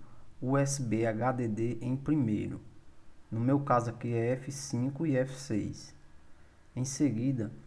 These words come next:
você vai clicar em F dez. Também observe no menu se esta é a tecla correspondente para salvar. Clique F dez, clique em Enter.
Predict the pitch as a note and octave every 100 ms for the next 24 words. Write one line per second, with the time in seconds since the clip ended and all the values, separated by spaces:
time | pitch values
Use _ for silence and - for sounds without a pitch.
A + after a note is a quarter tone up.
0 | - - - A2 - B2 A#2 A#2 A2+ A2
1 | A#2+ A2 G#2+ A2 A#2 C3+ - G#2+ G#2+ A2+
2 | C#3+ - - - - - A#2+ A#2 B2+ C#3
3 | C3 - A#2+ A2 A2 G#2+ G#2 A#2+ B2+ A#2+
4 | - - - - - - B2 B2+ - A#2+
5 | B2+ - C3 B2+ B2+ A#2 A#2+ A#2 A#2 A#2
6 | - A2+ A2+ - A#2+ B2 - C3 C#3 A2+
7 | G2 - - - - - A#2 A2+ G#2+ -
8 | A#2 A2+ C3 D#3 - - - - - -
9 | - A2+ A#2+ A#2 A2+ A2+ C3+ D#3+ E3+